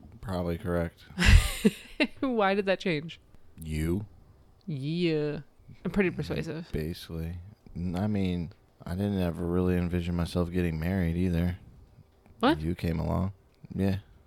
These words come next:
Speaker 1: I never had really good luck with women.
Speaker 2: You didn't think you were gonna get married?
Speaker 1: No.
Speaker 2: Huh.
Speaker 1: I just figured I'd do my thing.
Speaker 2: I figured I would always, I always figured I would be a mom, and in order to be a mom, I would have to be married.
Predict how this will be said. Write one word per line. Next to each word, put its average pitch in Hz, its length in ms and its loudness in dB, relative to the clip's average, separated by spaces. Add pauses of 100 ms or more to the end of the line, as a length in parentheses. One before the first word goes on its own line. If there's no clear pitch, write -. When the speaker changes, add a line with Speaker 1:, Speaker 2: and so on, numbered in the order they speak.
(560)
Speaker 1:
I - 20 -2
never 113 200 2
had 82 240 2
really 80 220 4
good 78 180 0
luck 90 260 4
with 78 160 0
women. 98 520 2
Speaker 2:
You 220 120 2
didn't 254 140 4
think 240 120 2
you 226 100 2
were 226 40 6
gonna 220 120 4
get 208 120 -2
married? 196 400 -2
Speaker 1:
No. 85 580 2 (320)
Speaker 2:
Huh. 185 180 0 (320)
Speaker 1:
I - 80 -6
just 90 180 -6
figured 82 400 2
I'd 82 220 4 (440)
do 82 180 -2
my 85 160 2
thing. 101 400 2 (540)
Speaker 2:
I 180 140 2
figured 175 380 0
I 156 140 0
would 151 160 -2
always, 165 400 -2
I 165 100 -2
always 190 220 -2
figured 160 240 -6
I 147 60 -2
would 147 120 -4
be 156 80 -4
a 151 80 -4
mom, 147 340 -6
and 165 120 -6
in 156 100 -6
order 156 160 -4
to 143 60 -10
be 156 60 -4
a 147 40 -4
mom, 165 220 -4
I 156 40 -2
would 147 100 -4
have 151 100 -8
to - 60 -20
be 151 60 -6
married. 160 440 -8